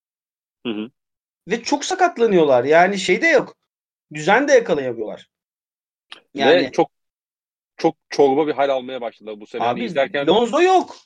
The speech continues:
Speaker 2: Lonzo hala
Speaker 1: Evet.
Speaker 2: yürüyemiyormuş abi.
Speaker 1: Evet, evet, maalesef.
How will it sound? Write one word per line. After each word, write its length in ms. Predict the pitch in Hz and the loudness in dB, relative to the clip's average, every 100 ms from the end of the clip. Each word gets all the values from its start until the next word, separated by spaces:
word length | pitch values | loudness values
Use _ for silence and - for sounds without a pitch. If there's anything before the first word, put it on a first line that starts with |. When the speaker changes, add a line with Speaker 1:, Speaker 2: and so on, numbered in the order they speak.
| - | -2
Speaker 2:
Lonzo 300 | 196 240 247 | 2 2 2
hala 260 | 254 320 339 | 2 2 2
Speaker 1:
Evet. 100 | 220 | 0
Speaker 2:
yürüyemiyormuş 640 | 214 185 151 131 123 - | -2 -2 -4 -8 -10 -10
abi. 340 | 269 294 139 - _ _ _ _ _ _ _ _ - | -10 -8 -12 -12 _ _ _ _ _ _ _ _ -8
Speaker 1:
Evet, 220 | 107 - _ _ - | -8 -8 _ _ -8
evet, 340 | 104 98 _ | -8 -8 _
maalesef. 420 | 101 101 101 - | -6 -4 -4 -6